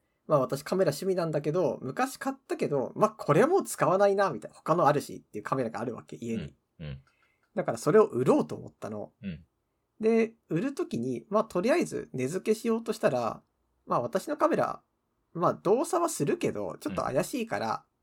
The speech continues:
Speaker 2: うん。
Speaker 1: まあ一応まあジャンクじゃないけど部品取り用にみたいな感じ、感じ、感じで書いて、
Speaker 2: うん。
Speaker 1: で、まあこの辺不具合ありますよみたいな書いて、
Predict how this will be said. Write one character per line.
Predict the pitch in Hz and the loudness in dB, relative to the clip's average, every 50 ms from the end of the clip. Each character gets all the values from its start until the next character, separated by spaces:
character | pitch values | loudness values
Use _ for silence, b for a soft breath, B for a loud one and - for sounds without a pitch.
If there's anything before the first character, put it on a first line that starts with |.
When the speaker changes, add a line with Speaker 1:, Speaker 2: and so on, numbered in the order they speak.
| _ _ _ _ _ _ _ _ | _ _ _ _ _ _ _ _
Speaker 2:
う | 123 | -4
ん。 | |
Speaker 1:
ま | 117 | -4
あ | - | -4
一 | 127 120 - - 196 | -4 -2 2 2 4
応 | 196 190 | 4 4
ま | 180 | 2
あ | 135 | 0
ジ | 117 - 131 | -2 -2 -2
ャ | 151 | -2
ン | 185 220 | -2 -2
ク | 226 - 220 | -2 -2 -2
じ | 208 214 | 0 0
ゃ | 214 | 0
な | 226 240 | 0 -2
い | 262 | -2
け | 269 202 | -2 -4
ど | 170 - | -4 -4
部 | - 104 - | -4 -8 -4
品 | - 147 143 139 | -2 -2 -2 0
取 | - 143 127 131 | 0 0 2 4
り | |
用 | 131 131 127 | 4 4 4
に | 131 156 175 | 4 2 2
み | 151 156 | 0 0
た | - 98 | -2 -6
い | |
な | - - | -10 -10
感 | - 104 | -12 -14
じ、 | - - | -14 -10
感 | - - 120 | -8 -8 -8
じ、 | 113 - - | -6 -8 -12
感 | - - - 123 117 | -12 -8 -6 -4 -4
じ | 113 113 | -4 -6
で | - - - | -6 0 2
書 | 208 | 2
い | 175 147 | 2 2
て、 | 151 - - 202 208 135 - - | 0 4 6 6 6 6 4 -2
Speaker 2:
う | - | -6
ん。 | - - - _ - - - - - - _ _ _ _ _ _ | -10 -10 -12 _ -16 -16 -16 -18 -20 -20 _ _ _ _ _ _
Speaker 1:
で、 | - 247 | -4 0
ま | 247 220 | 2 2
あ | 120 107 - _ _ - | 2 2 -2 _ _ -14
こ | - 139 | -8 -6
の | 123 120 | -6 -4
辺 | 123 113 110 | -4 -4 -6
不 | - 113 | -6 -2
具 | 117 139 135 | 0 2 2
合 | 117 | 2
あ | 110 | 0
り | 117 135 | 0 -2
ま | 170 202 | -4 -4
す | - - | 0 2
よ | 170 180 175 | 4 4 4
み | 139 113 | 2 0
た | - 113 | -2 -6
い | |
な | - - - | -10 -10 -8
書 | 113 | -10
い | 110 | -10
て、 | 110 - - - - | -10 -10 -12 -14 -14